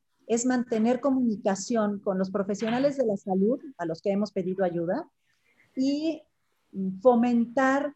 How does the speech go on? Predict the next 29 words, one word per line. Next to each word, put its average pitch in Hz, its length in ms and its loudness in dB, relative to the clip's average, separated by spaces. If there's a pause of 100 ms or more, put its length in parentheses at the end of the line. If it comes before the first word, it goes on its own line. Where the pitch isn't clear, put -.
(340)
que 214 360 4
el 220 240 -2
círculo 277 560 0
social 214 840 0 (680)
de 202 180 4
la 190 160 2
persona 247 300 0
en 262 120 0
cuestión 220 640 0 (140)
sea 247 600 0 (440)
rico, 196 640 0
esté 208 240 -6
nutrido, 220 760 -2 (580)
sea 208 380 0 (140)
frecuente. 220 640 0
O 202 40 -2
sea, 233 160 0 (140)
la, 233 400 2 (140)
una 330 220 2
de 339 120 4
las 254 180 0
maneras 247 500 0
más, 240 180 0 (760)
em, 170 600 -6 (420)
importantes 226 880 0
o 190 80 2
una 233 420 0
de 247 140 -2
las 196 380 -2